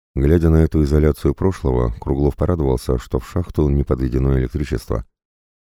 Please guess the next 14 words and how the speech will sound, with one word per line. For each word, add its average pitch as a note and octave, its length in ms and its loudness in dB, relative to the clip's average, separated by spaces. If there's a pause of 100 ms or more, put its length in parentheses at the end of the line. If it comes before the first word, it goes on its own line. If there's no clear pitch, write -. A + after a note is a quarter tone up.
(180)
"Тут C2+ 240 0
ничего C#2 340 0
не F#2 120 2
обрушится?" — D2+ 600 0 (440)
опасливо B1+ 460 -2
спросил B1+ 380 -6
лейтенант. A#1+ 480 -4 (540)
"Не D2+ 180 2
боись, D#2+ 500 4
все, - 300 2
что - 160 0
могло, D#2 540 2
уже C#2+ 280 2
обрушилось", — C2+ 540 -2